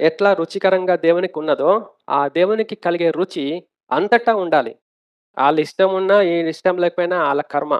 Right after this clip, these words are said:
వాళ్ళ ఇష్టం. మనం మాత్రం మన సంభాషణ, మన కన్వర్సేషన్, మన యొక్క మాటలు దేవునికి రుచి కలిగి ఉండాలి, దేవునికి ఇష్టపడాలి. ఆయన టేస్ట్ చూసినప్పుడు, "ఆ, రుచిగా ఉంది" అనాలి మనల్ని.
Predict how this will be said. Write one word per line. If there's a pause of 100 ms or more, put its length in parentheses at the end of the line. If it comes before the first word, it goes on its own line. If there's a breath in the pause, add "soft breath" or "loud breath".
(140)
వాళ్ళ
ఇష్టం. (400)
మనం
మాత్రం
మన
సంభాషణ,
మన
కన్వర్సేషన్, (160)
మన
యొక్క
మాటలు (460)
దేవునికి
రుచి
కలిగి
ఉండాలి, (200)
దేవునికి
ఇష్టపడాలి. (680)
ఆయన
టేస్ట్
చూసినప్పుడు,
"ఆ,
రుచిగా
ఉంది"
అనాలి
మనల్ని.